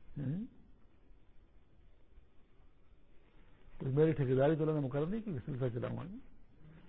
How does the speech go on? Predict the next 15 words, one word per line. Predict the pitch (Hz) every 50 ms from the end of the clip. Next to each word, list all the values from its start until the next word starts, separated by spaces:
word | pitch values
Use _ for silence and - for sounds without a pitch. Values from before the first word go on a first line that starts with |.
| - - - - - - - -
چلتا | 185 190 185 185 226
ہے، | 226 220
نہیں | 214 226 233 190
چلتا | 208 185 170 160 202 190 180
ہے، | 165
ہماری | 147 139 139 156 160
تو، | 180 165 151 156
ہمارے، | 143 151 170 180
ہم | 147 139
نے | 156 190
اس | 180 139
بات | 143 151 151 151 143
کو | 135
دیکھنا | 123 120 120 110 110 127 123 120
ہے | 127 123 135 156